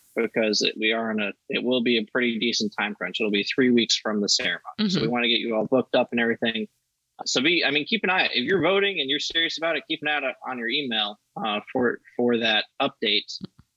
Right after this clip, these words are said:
Speaker 1: on if you won or not.
Speaker 2: Okay. Yeah, 'cause I was actually wondering that last night. You know, when you think about the most random things, when you're laying in
Speaker 1: Mm-hmm.
Speaker 2: bed and, and here I am, like, traveled eight hours,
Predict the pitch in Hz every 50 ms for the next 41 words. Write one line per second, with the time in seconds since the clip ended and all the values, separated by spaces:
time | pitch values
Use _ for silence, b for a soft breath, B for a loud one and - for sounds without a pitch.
0 | _ _ - 110 110 110 107 - - 117 110 113 113 110 98 87 80 80 - -
1 | - _ _ _ _ _ _ - - 170 160 - 160 151 147 - _ - 175 175
2 | 170 156 - 170 - 196 220 226 262 262 - - 247 220 202 208 202 196 196 196
3 | 185 165 165 - - 151 151 147 - 185 170 143 - 165 175 185 185 185 185 180
4 | 165 156 - 160 147 147 151 156 151 - 147 143 135 - - 127 135 131 131 139
5 | 139 139 139 - 135 131 135 143 143 - - B B B B B B B B 147
6 | 147 151 143 143 139 143 143 147 147 143 - 139 135 139 139 139 143 135 131 131
7 | - - 147 147 139 156 156 151 147 147 143 143 143 147 143 139 131 - - -
8 | 143 135 131 135 135 - - 147 143 139 139 135 135 135 135 135 135 131 131 131
9 | 131 135 -